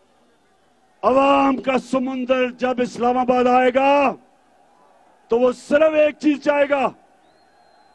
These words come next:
elections। Elections करो और पाकिस्तानी कौम को फैसला करने दो कि कौन इस मुल्क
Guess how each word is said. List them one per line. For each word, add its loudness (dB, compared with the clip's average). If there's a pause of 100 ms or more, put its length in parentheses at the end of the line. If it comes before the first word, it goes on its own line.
(280)
elections। -2 (920)
Elections 0
करो 2 (960)
और -2
पाकिस्तानी 0
कौम 0
को -2
फैसला 2
करने 0
दो 4 (640)
कि -8
कौन -4
इस -6
मुल्क -2